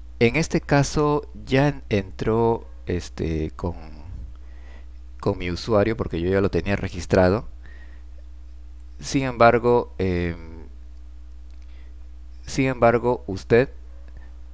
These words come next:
va a tener que ingresar su, su usuario y su password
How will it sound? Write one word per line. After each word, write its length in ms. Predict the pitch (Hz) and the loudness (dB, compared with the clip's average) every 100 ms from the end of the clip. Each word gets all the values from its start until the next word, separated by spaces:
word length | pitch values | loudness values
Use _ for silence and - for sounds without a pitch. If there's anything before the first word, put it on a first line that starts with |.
| - - | -16 -6
va 160 | 110 110 | 6 8
a 140 | - | 8
tener 560 | - 110 113 113 113 - - - | 6 6 6 4 4 -2 -12 2
que 140 | 107 | 2
ingresar 500 | 98 92 90 110 113 | 4 4 6 6 4
su, 300 | - 90 87 - | 2 -4 -4 -8
su 220 | - 92 | -6 -6
usuario 380 | 92 123 123 120 | -2 2 2 2
y 20 | |
su 140 | - | -2
password 500 | - 117 110 120 160 | 6 6 6 0 -4